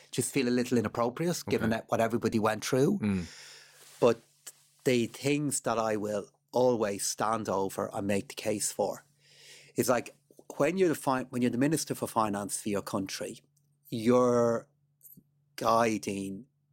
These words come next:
Speaker 1: solemn role is, it's your job to look after the financial stability of the state.
Speaker 2: Mm.
Speaker 1: That is a role that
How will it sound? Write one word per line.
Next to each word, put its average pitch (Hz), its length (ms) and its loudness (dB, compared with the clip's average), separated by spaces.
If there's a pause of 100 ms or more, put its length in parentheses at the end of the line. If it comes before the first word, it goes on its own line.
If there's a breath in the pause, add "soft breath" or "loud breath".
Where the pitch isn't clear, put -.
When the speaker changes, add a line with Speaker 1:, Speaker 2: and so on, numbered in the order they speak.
(100)
Speaker 1:
solemn 101 680 0 (180)
role 107 460 0
is, - 560 -6 (680)
it's - 100 -12
your 120 160 4
job 101 480 -2 (300)
to - 120 -4
look 101 140 2
after 101 560 0 (360)
the 131 60 -4
financial 101 500 -2
stability 98 560 -6
of - 100 -12
the - 80 -12
state. - 500 -6
Speaker 2:
Mm. 85 240 -2 (1700 soft breath)
Speaker 1:
That 117 420 0
is 107 440 0
a 98 80 -6
role 101 400 2
that 87 200 -6